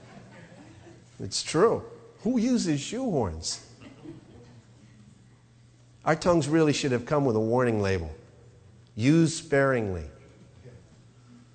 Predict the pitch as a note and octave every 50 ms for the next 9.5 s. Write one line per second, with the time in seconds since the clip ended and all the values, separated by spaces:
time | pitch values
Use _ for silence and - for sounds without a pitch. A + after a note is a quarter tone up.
0 | _ - - - - - - - - - C3 D3 E3 E3 F#3 G3 G3 A3+ A3 G#3+
1 | G#3+ G#3+ G#3 G#3 F#3+ F#3 - - - G3 F#3 - F3+ F3 D3+ D#3 F3 F3+ E3+ D#3+
2 | D3 - - E3+ E3 E3+ E3 C#3+ - - - E3 D#3+ - C#3 B2+ - - - D3
3 | D#3 D#3 D#3 D3+ D3 D3 - - D3+ D#3 E3 E3+ E3 C#3+ C3+ A#2+ A2 G2 F#2+ A#2
4 | C3+ B2+ B2 A#2 A2+ A2+ F#2 A2 A#2+ B2 B2 A#2+ A2+ A#2 A2 G#2+ G#2+ G#2 - -
5 | A2+ A2 G#2+ G2+ - - B2 A#2 B2+ D3+ D3 - - - - - D#3 - - E3
6 | D#3 C#3+ - - G3+ G#3 G#3+ G#3 - - - - G3+ G3+ F#3+ F3 D#3 B2+ - C3+
7 | A#2+ F#2+ A#2+ C3 B2+ C3 C#3+ D3+ F3 F#3+ G3 G3 F#3+ E3+ C3+ B2+ A#2+ A2+ A#2 -
8 | - - - - - - - D3 D3+ D#3+ E3 D#3 D#3 - D3+ C3 B2 A#2+ A2 A2+
9 | - C3+ B2 B2 B2 A2+ G#2 G2+ F2 D2+